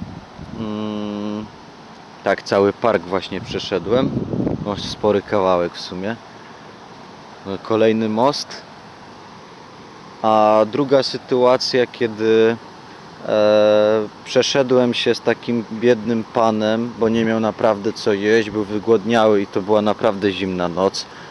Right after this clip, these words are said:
Okolice świąt Bożego Narodzenia. Chyba tuż po świętach, jak się nie mylę, bo pamiętam, że zostało jeszcze jedzenie u nas w domu i,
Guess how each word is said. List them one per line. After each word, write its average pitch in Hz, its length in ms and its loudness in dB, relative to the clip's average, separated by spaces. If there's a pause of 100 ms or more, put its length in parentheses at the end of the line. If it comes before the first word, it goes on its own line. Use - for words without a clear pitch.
(120)
Okolice 123 920 2
świąt 123 380 -2
Bożego 113 440 2
Narodzenia. 101 720 0 (520)
Chyba 156 340 2
tuż - 320 -2
po 131 140 -2
świętach, 98 580 -2 (460)
jak 104 160 -2
się 117 160 0
nie 110 180 0
mylę, 104 360 2
bo 120 460 4 (420)
pamiętam, 123 460 2
że 113 100 -6
zostało 120 580 2
jeszcze 117 300 0
jedzenie 110 540 2
u 101 80 -2
nas 101 240 -4
w - 100 -16
domu 113 480 0 (1080)
i, 131 580 2